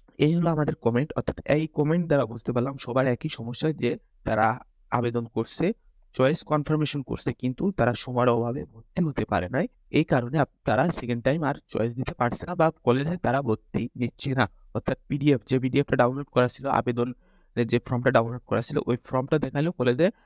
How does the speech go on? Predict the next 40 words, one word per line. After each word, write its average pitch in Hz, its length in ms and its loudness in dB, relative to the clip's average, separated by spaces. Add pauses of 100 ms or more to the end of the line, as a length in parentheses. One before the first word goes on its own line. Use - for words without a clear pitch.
(260)
ভর্তি 117 260 0
নিচ্ছে 143 240 0
না, 190 80 -6
কারণ 120 240 2
ভর্তির 127 380 -4
ডেটটা 151 280 2
চলে 131 260 2
গেছে, 185 180 -2
নতুন 143 300 -4 (140)
জ-, 123 60 -4
নত-, 131 360 -6
আবার 123 260 2
নতুনভাবে 127 480 -2 (320)
তোমাদেরকে 117 480 2 (440)
আবেদন 113 360 2
করতে 120 300 -2
বলছে, 117 280 -2
কিন্তু 135 220 -2
আবেদন 123 260 0
করতে 131 300 -4
গেলে 175 140 0
তোমরা 120 240 -2
আবেদন 117 240 -2
করতে 123 260 -2 (340)
পারছো 127 300 -2
না। 101 60 -4
এই 160 160 0
তো। - 140 -12 (300)
ওকে, 139 280 2
প্রিয় 131 220 0
শিক্ষার্থী - 340 -4
বন্ধুরা, 120 380 -2
এটার 160 340 2
সব - 220 -4 (200)
থেকে 156 600 2
সহজ 135 340 -8
সমাধান 113 460 -4
হলো 127 240 0 (340)
আপনাদের 120 340 -2
কলেজটা 123 520 -2